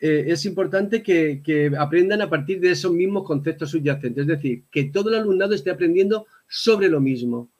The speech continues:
sobre el concepto subyacente, sobre aquello que yo como profesor considero que es esencial y que no se pueden ir de clase, no se pueden ir de, de la semana sin que ese contenido, ese concepto,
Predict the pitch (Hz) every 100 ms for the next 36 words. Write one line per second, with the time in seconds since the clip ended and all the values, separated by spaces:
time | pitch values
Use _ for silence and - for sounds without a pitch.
0 | _ - 170 156 143 147 147 190 190 196
1 | 170 156 143 131 123 123 - _ - 170
2 | 156 151 214 190 160 147 147 214 220 220
3 | 214 202 196 202 220 226 190 - 160 175
4 | 156 175 214 240 _ _ _ 185 165 160
5 | 143 165 196 262 - _ 185 147 165 196
6 | 196 208 196 190 175 165 165 143 131 123
7 | 135 143 - 202 175 143 151 165 143 156
8 | 139 - _ - 135 123 135 135 135 123
9 | 127 135 170 196 - _ - - 147 139
10 | 143 139 127 - - 160 147 165 160 147
11 | 139 143 165 185 147 143 139 131 - 156
12 | 147 196 190